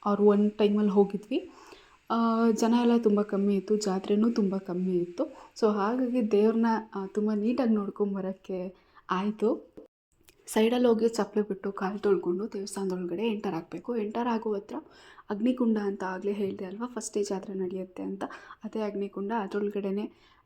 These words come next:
ಧೂಪ ಹಾಕೋದು. ಆ, ಯಾರಾದ್ರೂ ಮನ್ಸಲ್ಲಿ ಏನಾದ್ರೂ ಅನ್ಕೊಂಡು, ಹರಕೆ ಇಟ್ಕೊಂಡು ಧೂಪ ಹಾಕ್ತೀವಿ ಅಂತ, ಆ, ಅನ್ಕೊಂಡ್ರೆ ಅದು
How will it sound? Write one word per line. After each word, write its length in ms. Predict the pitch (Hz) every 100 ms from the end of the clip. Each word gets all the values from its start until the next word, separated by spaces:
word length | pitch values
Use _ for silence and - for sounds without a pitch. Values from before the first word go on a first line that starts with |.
| 196
ಧೂಪ 220 | 226 226
ಹಾಕೋದು. 560 | 233 208 196 190 339 - - _ -
ಆ, 140 | 202
ಯಾರಾದ್ರೂ 440 | 208 190 220 254
ಮನ್ಸಲ್ಲಿ 480 | 254 220 214 214 214
ಏನಾದ್ರೂ 380 | 202 190 190 214
ಅನ್ಕೊಂಡು, 640 | - 196 208 233 240 196
ಹರಕೆ 360 | 190 180 - 240
ಇಟ್ಕೊಂಡು 420 | 226 - 196 196
ಧೂಪ 280 | 202 208 208
ಹಾಕ್ತೀವಿ 420 | 214 214 - 202
ಅಂತ, 260 | 190 196 196
ಆ, 600 | 196 - 196 190 185 196
ಅನ್ಕೊಂಡ್ರೆ 500 | 208 214 214 190 226
ಅದು 300 | 240 220